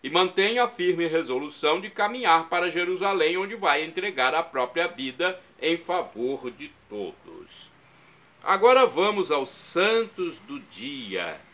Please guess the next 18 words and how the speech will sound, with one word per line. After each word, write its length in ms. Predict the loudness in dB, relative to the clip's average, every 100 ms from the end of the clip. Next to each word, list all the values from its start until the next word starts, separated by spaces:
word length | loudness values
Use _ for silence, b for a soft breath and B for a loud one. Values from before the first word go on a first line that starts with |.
| -20 -20 -20 -20 _ -12
É, 300 | -4 -2 -2
vamos 320 | -2 -6 -4
falar 400 | -2 0 0 -2
dos 180 | -6 -14
santos 380 | -10 -10 -10 -16
principais, 840 | -16 -14 -14 -8 0 2 2 0
mas 380 | 0 0 -2 -6 -2
tem 240 | -2 -2
também 640 | -6 -6 0 0 0 -6 -12 _ _ _ _
outros 680 | 6 8 8 6 -4 -12 -12
santos, 720 | -8 -2 0 -2 -10 -20 -16 -8
além 420 | -6 -6 -6 -8
dos 220 | -16 -18
principais, 1000 | -14 -14 -14 -18 -6 -6 -6 -10 -20 -20
ok? 520 | -20 -6 0 0 -2 -10 _ _ _ _ _ -12
Vamos 220 | -12 -6
falar 320 | -2 0 0
do, 440 | -4 -8 -10 -12